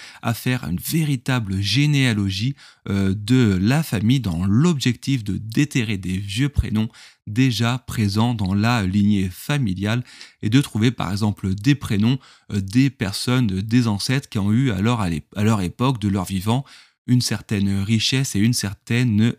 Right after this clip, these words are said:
euh, fortune. On peut plutôt voir cela comme une véritable enquête historique. Évidemment, les couples qui ont, qui font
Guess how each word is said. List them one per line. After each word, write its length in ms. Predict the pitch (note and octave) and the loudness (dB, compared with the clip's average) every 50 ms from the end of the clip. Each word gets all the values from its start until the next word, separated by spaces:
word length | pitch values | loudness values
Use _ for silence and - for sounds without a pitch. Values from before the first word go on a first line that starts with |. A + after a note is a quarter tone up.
| _ - | _ -4
euh, 160 | F#2+ F2+ F2 | -4 -4 -4
fortune. 560 | - - - - A2+ - - - G#2+ F#2+ G2 - - - - - - - - | -6 -8 -8 -8 -8 -8 -4 -2 -2 0 0 -2 -6 -14 -20 -20 -20 -8 -4
On 120 | A2 G#2+ | -2 -2
peut 240 | - - - D#3+ E3 | 0 0 0 0 0
plutôt 320 | - - B2 G#2 - A#2 | 0 0 0 2 2 2
voir 400 | G#2 G2 G#2 A2 A2+ B2 C3 A#2 | 2 2 2 4 4 4 2 0
cela 520 | - - - - - - G#2 G#2+ A2+ A#2 - - - - _ _ | -4 -8 -10 -8 -4 -2 0 0 0 0 -2 -8 -18 -20 _ _
comme 220 | - A#2+ A#2 A#2 | 0 2 4 6
une 100 | G#2+ G2+ | 6 4
véritable 760 | G2+ G2+ A#2 A#2 A#2+ A2+ G2 - - A#2+ A#2 G#2+ G2+ G#2 G#2 - - | 4 4 4 4 4 2 0 0 0 0 0 0 -2 -2 -4 -2 -2
enquête 440 | G#2+ A#2 A2 - - G2 F#2 - G#2 F#2 - - _ _ | -2 -2 -2 0 -2 -4 -2 -2 -4 -6 -6 -8 _ _
historique. 840 | - E3 D#3 - - - A#2+ G#2 F2 D#2+ D2 - _ - - - - _ _ _ _ _ _ _ _ - - - - _ _ _ _ _ - | -2 0 0 0 -2 0 0 0 0 -2 -4 -8 _ -14 -18 -18 -20 _ _ _ _ _ _ _ _ -20 -20 -20 -20 _ _ _ _ _ 2
Évidemment, 720 | C#3 D3 C#3+ D#3+ C#3+ C#3+ C#3 C3+ C3+ C3 C3 B2+ A#2+ A2 - | 4 4 6 6 6 6 6 4 4 2 2 0 -2 -6 -6
les 200 | A2 G#2+ B2 C3+ | 0 4 4 4
couples 540 | B2 - - C#3+ D3 B2 - - G#2+ G2 G#2 - _ - | 4 2 2 2 2 2 2 0 0 0 0 -2 _ -10
qui 340 | - - C3 C3 C3+ C3+ B2 | -6 -2 0 2 4 4 4
ont, 100 | A2 G#2 G2 - - - | 2 2 -2 -6 -12 -4
qui 120 | - A2 G2+ | -2 -2 -2
font 360 | - - - D#3 D#3+ C#3+ - | -2 -2 0 0 0 0 -2